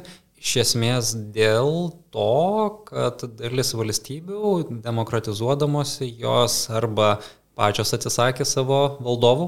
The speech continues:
monarchų, dinastijų, arba atsiskyrė nuo imperijų. Tai pavyzdžiai vėlgi Prancūzija per revoliuciją, e,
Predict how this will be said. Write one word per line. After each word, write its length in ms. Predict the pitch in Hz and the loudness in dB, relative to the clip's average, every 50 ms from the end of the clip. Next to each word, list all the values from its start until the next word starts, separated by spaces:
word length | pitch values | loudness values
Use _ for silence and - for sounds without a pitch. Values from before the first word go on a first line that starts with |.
| 170 - | -6 -8
monarchų, 520 | - 110 110 107 110 113 120 - - 170 165 - | -10 -6 -2 0 2 2 0 0 -2 -4 -4 -4
dinastijų, 640 | - 104 107 113 110 110 123 131 - - 170 180 190 185 - - - _ _ | -6 -6 -2 -2 0 0 0 -2 -4 -6 -4 -4 -4 -6 -8 -12 -20 _ _
arba 300 | - 123 120 120 127 120 | -4 -4 0 4 4 4
atsiskyrė 520 | 117 - - 123 - - - 127 113 110 110 | 4 2 0 -2 -2 0 0 0 2 2 2
nuo 140 | 113 113 110 | 0 -2 -2
imperijų. 560 | 110 110 - 131 123 104 - 107 - 101 104 - _ | -4 -2 0 0 2 2 0 -2 -8 -12 -14 -18 _
Tai 220 | _ 104 101 104 104 101 101 98 98 98 | _ -20 -20 -16 -10 -6 -4 -2 -2 -4
pavyzdžiai 540 | 98 - 101 98 101 104 98 101 113 110 104 | -4 -4 -6 -4 -4 -4 -4 -2 -2 0 0
vėlgi 340 | 101 101 101 101 98 101 98 | 0 0 0 0 -2 -6 -8
Prancūzija 560 | - - 101 98 - 107 101 117 139 151 160 147 | -8 -10 -10 -8 -8 -8 -8 -8 -8 -8 -8 -4
per 200 | 156 147 143 143 | -4 0 0 0
revoliuciją, 720 | 139 135 135 135 143 143 143 - - 131 123 120 117 117 117 113 113 113 113 - - - _ _ _ _ _ _ - | 2 2 2 0 0 -2 -2 -4 -6 -6 -4 -2 0 0 2 2 0 -2 -4 -8 -18 -20 _ _ _ _ _ _ -8
e, 180 | 110 107 107 | -6 -6 -6